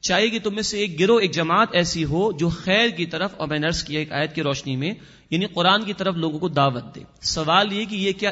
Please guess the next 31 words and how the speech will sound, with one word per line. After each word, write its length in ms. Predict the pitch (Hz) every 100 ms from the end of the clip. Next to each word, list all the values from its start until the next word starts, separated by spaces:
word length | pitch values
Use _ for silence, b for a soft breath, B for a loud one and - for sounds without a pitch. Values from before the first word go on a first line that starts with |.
| -
ایک 320 | 180 185 143
گروہ 180 | 151 202
کا 140 | 220
کام 300 | 214 208 202
ہے 120 | 220 - - b b b b
یا 360 | 165 240 208
ہر 160 | 165 214
بندے 360 | 156 165 180
کا 100 | 185
کام، 260 | 147 131 127
یعنی 140 | 143
بندہ 280 | 165 165 170
مومن 360 | 165 143 135 120
کا؟ 140 | - - - _ 170
دراصل 280 | 226 226
میری 200 | 240 247
گفتگو 340 | 196 202 226 240
میں 80 | 233
جواب 300 | 165 170 196
الحمدللہ 440 | - 156 185 190 202
آ 140 | - 143
چکا 300 | 135 127 117
ہے۔ 160 | - - b b b b
میں 100 | 196
نے 60 |
عرض 160 | 233 -
کیا 200 | 220 247
تھا 100 | 233
سورہ 200 | - 202
آل 160 | 180 170
عمران 380 | 147 165 160